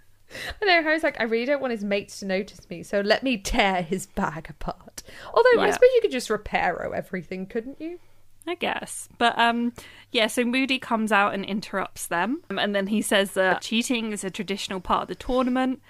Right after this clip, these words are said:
Speaker 2: He asks Harry what he's good at, and Harry's like, "Uh, I'm good at Quidditch, but I on-, I'm, I only allowed my wand." And then Moody is like, "You fucking dumb bitch." <laughs>
Speaker 1: Like, you also need a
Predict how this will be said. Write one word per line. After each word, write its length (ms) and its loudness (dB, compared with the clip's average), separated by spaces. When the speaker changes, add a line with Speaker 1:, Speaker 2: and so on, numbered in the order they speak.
Speaker 2:
He 160 -4
asks 320 4
Harry 200 2
what 360 -2
he's 260 -8
good 200 -4
at, 160 -4
and 100 -10
Harry's 320 -6
like, 200 -6
"Uh, 260 4
I'm 120 -6
good 140 -2
at 100 -4
Quidditch, 580 0
but 360 -2
I 180 0
on-, 200 -2
I'm, 300 -2
I 80 4
only 180 0
allowed 240 4
my 100 -2
wand." 640 -2
And 160 -2
then 120 0
Moody 280 -2
is 100 -6
like, 200 -4
"You 260 -8
fucking 540 -4
dumb 320 -4
bitch." 600 -2
<laughs> 80 -14
Speaker 1:
Like, 220 2
you 160 -2
also 300 2
need 220 -2
a 220 -4